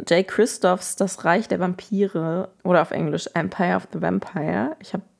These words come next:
das am Anfang immer falsch gesagt und Empire of the Vampires, aber es heißt Empire of the Vampire auf Englisch. Jedenfalls in diesem Buch ist die Sonne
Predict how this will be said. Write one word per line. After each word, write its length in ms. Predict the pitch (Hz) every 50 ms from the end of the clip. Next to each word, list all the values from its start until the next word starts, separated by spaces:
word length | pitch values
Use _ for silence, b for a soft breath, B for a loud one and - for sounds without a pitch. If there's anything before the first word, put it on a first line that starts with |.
| _ _ _ _ -
das 160 | - 185 185 -
am 120 | 113 92
Anfang 440 | 87 101 160 180 196 - 190 185 -
immer 180 | - 156 160
falsch 320 | - - 185 202 190 - -
gesagt 320 | - 160 156 156 160 -
und 180 | 170 185 190 -
Empire 280 | 190 190 190 180 -
of 100 | 170 190 - 196
the 60 | 190
Vampires, 560 | 165 147 175 - - 233 262 285 302 - - B B B B B B B B B B B B B -
aber 140 | 156 156
es 100 | 180 -
heißt 240 | - 196 190 - -
Empire 380 | - 185 185 - 185 190 202 -
of 100 | - -
the 120 | - 180 180
Vampire 400 | 180 233 - - 269 277 277 -
auf 100 | 269 -
Englisch. 400 | 240 262 262 277 285 - - _ _ _ _ _ _ _ _ _ _ _ _ _ _ _ _ - -
Jedenfalls 640 | - 190 214 190 185 202 - 208 202 196 - - -
in 220 | - - 214 208
diesem 240 | 196 190 208 196 180
Buch 300 | 190 185 202 254 - - -
ist 260 | 202 196 - - -
die 260 | 165 160 165 - - _ -
Sonne 680 | 175 165 - 160 180 190 185 180 208 - 202 -